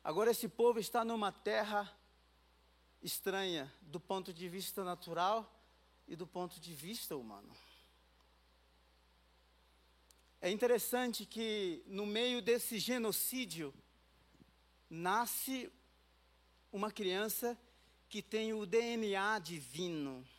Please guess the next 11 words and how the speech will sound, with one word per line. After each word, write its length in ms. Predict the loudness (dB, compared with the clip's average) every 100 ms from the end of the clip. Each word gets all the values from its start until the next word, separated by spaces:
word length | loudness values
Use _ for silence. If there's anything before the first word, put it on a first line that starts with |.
| -20 -20 -20 _ _ _ -20 _ _ _ _ _ _ _ _ _ _ _ _ _ _ _ _ _ _ _ _ _
que 100 | -10
tem 240 | -2 2 2
as 300 | 2 -2 0
características 1080 | 2 2 0 2 2 2 -2 -2 0 2
e 80 | 4
as 200 | 2 2
marcas 640 | -2 2 2 2 -2 -4 -2
da 140 | -2
graça 580 | 0 2 2 2 -4 -6
de 160 | -8
Deus. 720 | -10 -8 -8 -10 -12 -12 -14